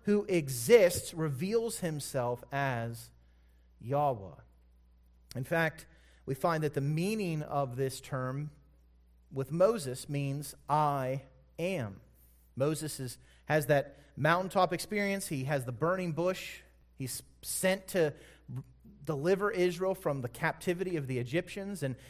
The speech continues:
he says, "Well, what name should I tell the Israelites I'm coming to you with?" And it's interesting. He, God says, "Tell them I am," or Yahweh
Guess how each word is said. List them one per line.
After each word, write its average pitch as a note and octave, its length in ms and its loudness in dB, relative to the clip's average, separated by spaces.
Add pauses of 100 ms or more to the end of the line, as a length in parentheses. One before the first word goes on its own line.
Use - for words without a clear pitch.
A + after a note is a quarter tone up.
(100)
he E3+ 80 -2
says, F3 240 0
"Well, D#3+ 100 0
what G3+ 240 8
name F#3+ 440 4
should E3+ 160 0
I D#3 60 4
tell E3 200 2
the D#3 160 2
Israelites C3+ 480 2
I'm D3+ 120 -2
coming G3+ 300 -2
to D#3 100 -4
you B2+ 120 -4
with?" A#2 160 -4
And C#3+ 160 -2
it's D#3+ 280 -2
interesting. F#3+ 720 -2 (400)
He, F3+ 180 -2
God E3 380 4
says, D3 720 2
"Tell F3 220 6
them D#3 240 0 (120)
I D3+ 240 2
am," D#3+ 600 0
or C#3 200 -2
Yahweh E3 600 6